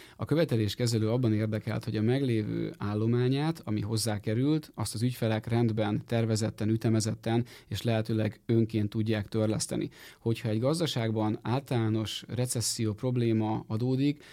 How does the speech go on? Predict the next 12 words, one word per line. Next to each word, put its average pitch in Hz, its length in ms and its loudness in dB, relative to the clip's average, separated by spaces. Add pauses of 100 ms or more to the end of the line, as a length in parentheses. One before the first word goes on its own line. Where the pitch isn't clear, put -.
(140)
növekszik 117 460 0
a 117 40 -2
munkanélküliség, 113 1080 2 (440)
szűnnek 117 380 2
meg 110 120 -2
a 104 60 0
munkahelyek, 113 540 2
cégek 117 380 -2
mennek 110 300 -2
csődbe, 117 380 0
vonulnak 110 520 2
ki, 135 180 -2